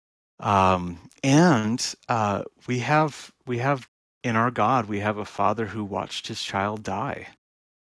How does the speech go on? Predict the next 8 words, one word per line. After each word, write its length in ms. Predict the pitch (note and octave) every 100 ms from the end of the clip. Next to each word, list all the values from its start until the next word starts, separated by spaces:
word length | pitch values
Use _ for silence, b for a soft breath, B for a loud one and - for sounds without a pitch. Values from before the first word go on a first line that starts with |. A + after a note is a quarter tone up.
| -
And 440 | A2+ G#2 G2+ G2+ G2
so 640 | - - A#2+ A2+ A2+ F#2 -
he's 380 | - B2+ B2 -
well 360 | G#2 G#2+ C3
acquainted 640 | B2+ - G#2 D3+ - E2 E2 - - -
with 440 | G#2+ F#2+ _ _ _ -
being 320 | G#2+ A2 A2
a 340 | G2+ G2+ F#2+